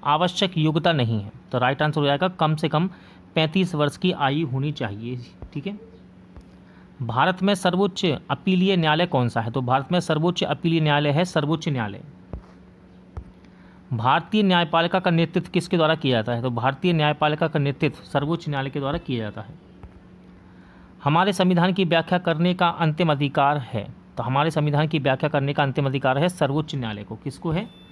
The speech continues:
सर्वोच्च न्यायालय को। किसके द्वारा लिए गए निर्णय भारत में अन्य सभी न्यायालयों के लिए बाध्यकारी हैं? राइट आंसर है भारत के सर्वोच्च न्यायालय के द्वारा लिए गए। जनवरी दो हज़ार इक्कीस तक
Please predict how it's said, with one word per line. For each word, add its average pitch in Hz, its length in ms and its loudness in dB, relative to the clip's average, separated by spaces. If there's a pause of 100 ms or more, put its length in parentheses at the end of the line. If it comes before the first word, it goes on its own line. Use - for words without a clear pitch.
(160)
सर्वोच्च 156 440 0
न्यायालय 117 320 -2
को। - 140 -12 (2750)
किसके 202 400 0
द्वारा 156 500 2
लिए 165 300 2
गए 175 140 4
निर्णय 156 360 2
भारत 123 300 0
में 165 140 2
अन्य 165 300 2
सभी 160 320 2
न्यायालयों 156 320 2
के 156 120 -2
लिए 151 200 2
बाध्यकारी 143 840 2
हैं? 98 280 -8 (140)
राइट 139 220 2
आंसर 139 220 0
है 160 100 2
भारत 127 380 0
के 175 80 2
सर्वोच्च 151 480 -6
न्यायालय 117 300 -4
के 156 160 -8
द्वारा 131 220 -2
लिए 113 240 -6
गए। 101 180 -14 (1400)
जनवरी 175 340 4
दो 185 100 4
हज़ार 180 140 4
इक्कीस 175 320 -2
तक 185 180 0